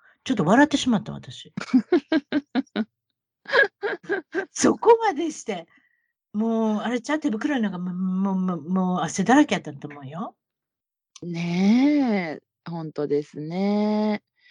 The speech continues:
Speaker 1: さすがにマスクはしてはらんけど、
Speaker 2: まあ。
Speaker 1: 手袋は、私なんで手袋なんかなと思って、あ、ボール触るからかと思って。
Speaker 2: はあ。
Speaker 1: 神経質でしょ？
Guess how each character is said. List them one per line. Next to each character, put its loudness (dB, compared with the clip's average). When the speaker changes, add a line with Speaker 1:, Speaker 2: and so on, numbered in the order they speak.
Speaker 1:
さ 4
す -2
が 8
に 4
マ -6
ス -16
ク 4
は 6
し -8
て 4
は 0
ら 2
ん 0
け -8
ど、 -4
Speaker 2:
ま -4
あ。 -20
Speaker 1:
手 -8
袋 0
は、 2
私 -4
な 2
ん 0
で 0
手 4
袋 6
な 0
ん -6
か -6
な 4
と 0
思 -8
っ -14
て、 -12
あ、 0
ボ -6
ー -4
ル -6
触 -6
る -12
か -8
ら -12
か -16
と -20
思 -20
っ -20
て。 -20
Speaker 2:
は 0
あ。 -16
Speaker 1:
神 8
経 2
質 -4
で -2
し -2
ょ？ 0